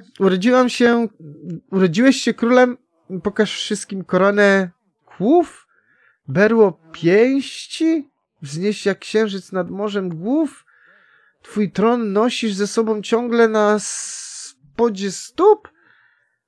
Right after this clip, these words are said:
Jakiś bełkot, uwaga. Kestrel? Czy to ty? Jestem Racimir, siostrzeniec Jordana. Pozwolisz, że posłużę się przykładem. Jest pewien smok, który nie jest gadem.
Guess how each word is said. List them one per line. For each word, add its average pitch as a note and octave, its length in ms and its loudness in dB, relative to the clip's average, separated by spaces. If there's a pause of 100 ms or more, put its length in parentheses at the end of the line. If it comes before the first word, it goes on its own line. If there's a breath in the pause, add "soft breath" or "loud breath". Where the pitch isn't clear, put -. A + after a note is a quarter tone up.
(300)
Jakiś D3 260 -6
bełkot, C#3+ 640 -2
uwaga. C#3+ 340 -2 (200)
Kestrel? A#3+ 500 0 (320)
Czy - 140 -12
to F#3 120 -4
ty? A3 160 -2
Jestem G#3 640 0
Racimir, F#3+ 680 -2 (300 loud breath)
siostrzeniec F#3+ 680 -4
Jordana. F3 580 2 (1080)
Pozwolisz, G#3 460 -2
że F#3+ 720 0
posłużę F#3+ 420 -6
się F3+ 160 -8
przykładem. D#3+ 680 -2 (140)
Jest F#3 540 -2
pewien G3 400 -2
smok, G3 600 -8
który F3+ 340 -4
nie G3+ 220 -4
jest F#3 320 -2
gadem. D#3+ 480 0